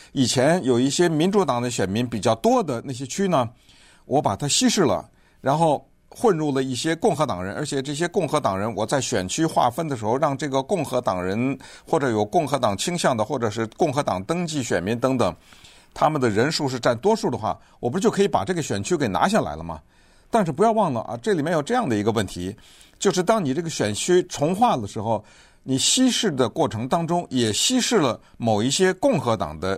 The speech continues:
登记选民。你想，因为我把这些共和党的登记选民，我挪了一些划到了民主党多的那边，对不对？那么原来多的呢，就相对来说少了，当然没有少到是少数的地步，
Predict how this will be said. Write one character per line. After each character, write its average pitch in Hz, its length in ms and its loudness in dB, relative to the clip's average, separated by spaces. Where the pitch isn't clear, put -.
登 127 160 2
记 113 80 -2
选 104 180 -2
民。 95 240 -2
你 202 140 4
想， 101 260 0
因 185 120 -2
为 233 60 4
我 240 160 2
把 120 220 -2
这 185 160 -4
些 196 200 2
共 262 200 2
和 175 120 2
党 135 200 0
的 123 100 0
登 202 220 0
记 180 120 -2
选 131 160 0
民， 113 320 0
我 139 120 2
挪 135 320 4
了 269 80 -2
一 175 40 -2
些 160 320 0
划 254 340 0
到 147 140 0
了 139 100 0
民 160 220 0
主 233 100 2
党 110 280 0
多 151 180 2
的 127 100 0
那 113 140 0
边， 104 320 -4
对 139 100 4
不 123 80 2
对？ 117 280 2
那 156 100 -4
么 156 100 -2
原 170 220 2
来 233 100 2
多 254 220 0
的 208 80 -4
呢， 151 180 -2
就 135 140 -10
相 240 320 0
对 202 140 2
来 127 120 2
说 160 140 -4
少 92 220 0
了， 113 80 -2
当 220 160 2
然 214 100 0
没 190 80 0
有 220 140 0
少 92 200 -2
到 143 140 0
是 160 140 -6
少 104 260 -4
数 226 160 -2
的 120 140 0
地 135 120 -2
步， 98 120 -6